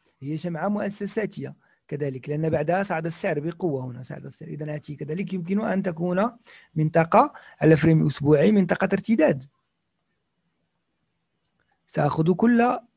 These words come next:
شمعة من هنا إلى هنا. وهل ارتد منها السعر لنضع بلون آخر مثلًا هكذا؟ هل ارتد منها السعر؟ نعم، جاء السعر إليها ثم بوم صعد بقوة. تلاحظون؟ يعني دائمًا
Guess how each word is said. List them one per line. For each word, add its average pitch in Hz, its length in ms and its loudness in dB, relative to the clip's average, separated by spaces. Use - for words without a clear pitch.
شمعة 156 400 0
من 196 160 4
هنا 165 180 2
إلى 151 140 0
هنا. 127 240 -6
وهل 147 560 2
ارتد 151 380 -2
منها 135 240 2
السعر 226 260 0
لنضع 156 300 0
بلون 131 380 -4
آخر 170 460 -4
مثلًا 156 420 -4
هكذا؟ 196 320 -4
هل 165 140 4
ارتد 170 320 2
منها 165 200 4
السعر؟ 339 340 0
نعم، 233 280 0
جاء 214 120 6
السعر 196 320 4
إليها 185 220 4
ثم 208 220 2
بوم 190 440 2
صعد 160 280 0
بقوة. 147 520 -8
تلاحظون؟ 196 500 -4
يعني 196 200 4
دائمًا 254 480 6